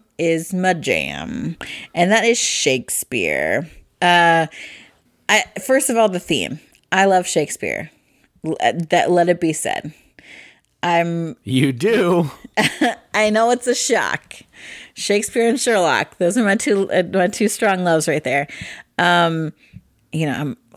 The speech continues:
Speaker 1: working on, like, my P H D application research. It's probably gonna involve Shakespeare. I love Shakespeare. This game is about staging,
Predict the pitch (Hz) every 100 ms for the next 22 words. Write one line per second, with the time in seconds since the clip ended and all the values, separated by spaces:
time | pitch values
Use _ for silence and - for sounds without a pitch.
0 | - 110 170 175 233 202 208 - 175 170
1 | 170 165 160 160 147 - - _ - 165
2 | 156 151 - - 214 170 165 - 170 165
3 | 160 151 143 156 175 170 180 170 175 180
4 | 175 175 - - - - 175 214 262 269
5 | 269 269 302 311 - 170 139 - - -
6 | - - 202 202 214 - 185 170 170 -
7 | 131 - 107 62 - - - - _ -
8 | 170 208 - 226 214 214 208 185 180 175
9 | 170 - 165 170 175 - - - 196 196
10 | 202 202 196 196